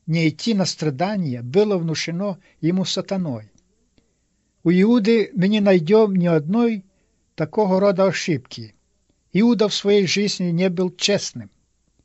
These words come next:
не имея высшего мерила для своей совести, потому что это,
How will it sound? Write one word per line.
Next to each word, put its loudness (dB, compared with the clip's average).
не 2
имея 6
высшего 0
мерила 0
для -4
своей -4
совести, -8
потому 0
что -2
это, 0